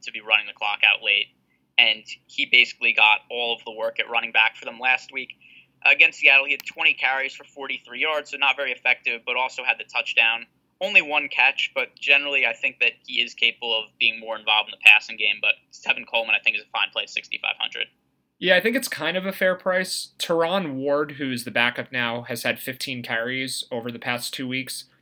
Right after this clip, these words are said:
Speaker 2: So it's not like Coleman's getting a hundred percent of the touches, but he is getting plenty, and they should be winning late. So, I don't know, he's, he's definitely pricier than he's ever been. I don't think it's a great play, but I do think it's a decent,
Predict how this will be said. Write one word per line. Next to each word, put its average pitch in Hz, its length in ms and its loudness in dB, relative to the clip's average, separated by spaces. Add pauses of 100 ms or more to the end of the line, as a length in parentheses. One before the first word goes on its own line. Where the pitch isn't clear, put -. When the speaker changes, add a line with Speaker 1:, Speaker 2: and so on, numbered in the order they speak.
(120)
Speaker 2:
So - 100 -6
it's 160 120 -2
not 196 140 4
like 175 140 4
Coleman's 143 400 -6
getting 120 280 0
a - 100 -14
hundred 139 460 -6
percent 156 440 -4
of 147 140 -10
the 151 60 -8
touches, 180 540 -4 (420)
but 151 120 4
he 208 120 2
is 226 120 2
getting 156 240 2
plenty, 120 560 -2
and 113 300 -4
they 120 80 0
should 131 240 0
be 123 80 -2
winning 113 320 -4
late. 104 380 -6
So, 110 680 -6 (180)
I 135 80 2
don't 131 100 2
know, 117 80 0
he's, 127 400 -4 (120)
he's 139 200 -12
definitely 175 360 0
pricier 139 640 -4
than 143 100 -8
he's 147 140 -6
ever 151 180 -2
been. 156 320 -6 (1120)
I 147 80 6
don't 196 100 4
think 220 140 4
it's - 80 0
a - 40 -2
great 127 320 0
play, 113 200 0
but 123 100 -2
I 123 60 0
do 131 80 -4
think 127 160 -8
it's 110 120 -6
a 110 60 -10
decent, 104 500 -10